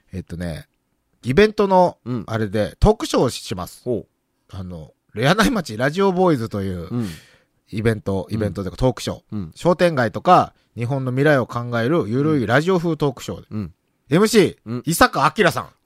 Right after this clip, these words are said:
Speaker 2: お！エフエム愛媛から。
Speaker 1: うん。そして、皆さん大好きな、
Speaker 2: うん。
Speaker 1: 和田ラジオ先生。
Speaker 2: お！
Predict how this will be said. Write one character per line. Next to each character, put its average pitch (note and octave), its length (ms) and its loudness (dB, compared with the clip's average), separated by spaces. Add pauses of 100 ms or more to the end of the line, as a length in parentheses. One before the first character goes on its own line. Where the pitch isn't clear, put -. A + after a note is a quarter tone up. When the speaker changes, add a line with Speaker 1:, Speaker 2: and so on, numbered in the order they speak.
Speaker 2:
お！ A3 340 8 (260)
エ G2 120 -10
フ - 100 -10
エ G#2 60 -4
ム A2 80 -4
愛 A#2 120 -4
媛 B2 140 -4
か A#2 80 0
ら。 A2 120 2
Speaker 1:
う B2+ 100 0
ん。 G#2+ 180 -6 (720)
そ B2 100 -2
し - 120 -4
て、 D3+ 320 4 (360)
皆 E3 200 2
さ D3+ 160 0
ん A#2 120 -10 (340)
大 D#3+ 200 2
好 - 80 -6
き - 140 -8
な、 G2 260 -4
Speaker 2:
う A2 80 -6
ん。 G#2 220 -6
Speaker 1:
和 D#3+ 160 4
田 F#3+ 240 4
ラ F3+ 160 4
ジ F#3 100 -2
オ D#3 80 -2
先 C#3 160 -6
生。 A#2+ 260 -4
Speaker 2:
お！ F3+ 300 6